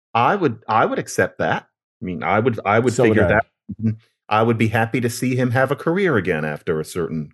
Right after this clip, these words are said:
Speaker 1: grace period. But if he's not gonna admit it, if he's gonna pull up this, you'll like this,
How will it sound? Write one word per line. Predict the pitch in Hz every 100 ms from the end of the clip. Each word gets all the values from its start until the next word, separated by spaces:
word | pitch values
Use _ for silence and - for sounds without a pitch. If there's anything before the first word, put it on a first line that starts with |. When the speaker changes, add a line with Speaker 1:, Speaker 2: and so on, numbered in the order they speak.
| _
Speaker 1:
grace | 87 80 78
period. | - 73 82 - _ _ _ _
But | 131
if | 127
he's | 127
not | 170 277 269
gonna | 117
admit | 90 80 73
it, | 76
if | -
he's | 127
gonna | - 117
pull | - 143 120
up | 104 -
this, | 98 127 127 -
you'll | 104 123
like | 104 87
this, | 131 113 -